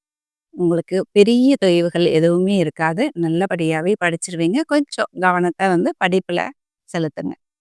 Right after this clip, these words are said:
ரிஷபராசிக்காரர்களுக்கு எல்லாமே சூப்பர் தான். ரிஷபராசிக்காரர்களுக்கு இந்த மாதம் எல்லாமே சூப்பர் தான். எல்-, எதையும் தனித்தனியா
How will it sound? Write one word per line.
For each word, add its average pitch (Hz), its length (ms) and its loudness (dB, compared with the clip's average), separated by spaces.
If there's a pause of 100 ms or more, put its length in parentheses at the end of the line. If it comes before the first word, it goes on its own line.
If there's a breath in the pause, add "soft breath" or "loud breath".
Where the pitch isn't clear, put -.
ரிஷபராசிக்காரர்களுக்கு 190 1300 0
எல்லாமே 202 640 2
சூப்பர் 170 460 -4
தான். 180 180 -2 (260 loud breath)
ரிஷபராசிக்காரர்களுக்கு 196 1040 0
இந்த 208 240 4
மாதம் 185 280 2
எல்லாமே 208 500 2
சூப்பர் 170 400 -6
தான். 214 180 -2
எல்-, 185 280 -4
எதையும் 208 400 -2
தனித்தனியா 208 600 0